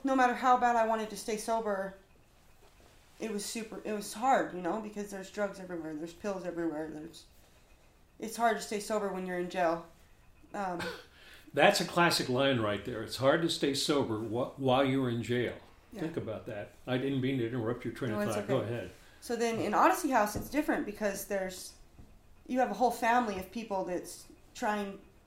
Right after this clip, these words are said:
Speaker 1: that has the same goal. You know, they're trying to stay sober. They wanna change their lives. They wanna change their behaviors, and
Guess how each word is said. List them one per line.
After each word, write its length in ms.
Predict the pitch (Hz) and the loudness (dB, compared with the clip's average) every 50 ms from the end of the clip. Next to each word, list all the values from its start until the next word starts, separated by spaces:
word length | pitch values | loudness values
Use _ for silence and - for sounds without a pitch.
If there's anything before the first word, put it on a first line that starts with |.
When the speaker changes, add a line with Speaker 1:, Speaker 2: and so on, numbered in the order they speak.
| - - _ _ - - | -20 -20 _ _ -12 -4
Speaker 1:
that 100 | - 214 | 0 0
has 180 | 247 262 - | 2 2 0
the 60 | 208 | -2
same 260 | - - 226 214 208 196 | -4 -4 -4 -4 -2 0
goal. 380 | 202 196 175 311 - - - - - - - - - - - - - | 2 4 4 2 0 -4 -12 -20 -20 -20 -20 -20 -20 -20 -20 -16 -10
You 60 | 202 | -8
know, 180 | 202 190 190 190 | -6 -6 -6 -6
they're 140 | 196 196 196 | -6 -8 -6
trying 220 | - 226 202 202 | -4 -4 -4 -4
to 40 | 202 | -4
stay 180 | - - 208 202 | -6 -6 -6 -6
sober. 380 | - 214 202 190 190 190 185 | -4 -4 -4 -4 -4 -4 -6
They 120 | 190 190 185 | -6 -6 -6
wanna 260 | 196 190 185 190 185 - - - | -4 -4 -6 -6 -8 -12 -16 -12
change 240 | - 220 208 202 196 | -8 -6 -6 -6 -6
their 140 | - 196 190 | -6 -6 -4
lives. 360 | 190 190 185 180 180 180 - | 0 0 0 0 0 -4 -8
They 80 | 208 190 | -10 -8
wanna 280 | 185 190 190 185 185 175 - - - - - - - - - - - - | -8 -6 -8 -8 -10 -12 -14 -18 -20 -20 -20 -20 -20 -20 -20 -20 -20 -10
change 240 | - 247 233 220 - | -6 -4 -4 -4 -4
their 140 | - 214 208 | -4 -4 -4
behaviors, 800 | 208 196 196 208 214 214 196 202 202 196 190 185 190 185 - | -4 -6 -4 -4 -4 -2 -2 -2 -2 -2 -2 -4 -6 -8 -8
and 320 | 175 175 180 170 170 180 | -6 -4 -4 -2 -4 -4